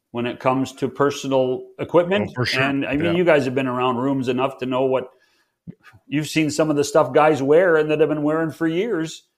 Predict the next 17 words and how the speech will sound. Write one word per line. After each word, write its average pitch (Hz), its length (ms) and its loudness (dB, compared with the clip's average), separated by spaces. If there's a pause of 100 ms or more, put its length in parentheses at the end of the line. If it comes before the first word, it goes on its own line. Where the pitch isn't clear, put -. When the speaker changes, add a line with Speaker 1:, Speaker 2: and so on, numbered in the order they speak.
(440)
Speaker 1:
even 156 300 0
though 156 180 4
it's - 120 0
probably 156 380 2
antiquated 135 640 -4
by 120 140 -2
now 151 280 0
and 143 280 -4
it 143 100 -2
doesn't 160 260 -2
really 165 240 2
protect 208 400 -6
very 113 240 -6
much. 98 320 -14 (480)
So 135 520 2
this, 180 240 -2
th-, 170 100 -2